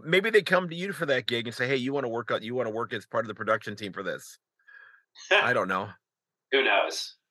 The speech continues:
Speaker 2: Uh, but I, I do, um, but yeah, I do have a question for you. In terms of looking to the future, and
Speaker 1: Mm-hmm.
Speaker 2: again, tying both N F L and A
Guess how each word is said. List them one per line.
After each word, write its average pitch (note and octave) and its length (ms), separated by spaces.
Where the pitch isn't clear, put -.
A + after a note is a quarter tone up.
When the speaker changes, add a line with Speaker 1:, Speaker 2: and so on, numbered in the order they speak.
Speaker 2:
Uh, - 360
but D3+ 220
I, D3 300
I D#3+ 40
do, E3+ 240
um, - 280
but B2 100
yeah, E3 140
I - 40
do G3+ 120
have - 120
a - 100
question - 640
for G2 100
you. F2+ 360
In - 120
terms G3+ 380
of D#3 160
looking D3 360
to - 100
the - 100
future, - 560
and G#2 380
Speaker 1:
Mm-hmm. G#2+ 100
Speaker 2:
again, G#2 240
tying G#2 360
both F#2+ 260
N A#2+ 80
F - 60
L A2 180
and A2 140
A G2+ 40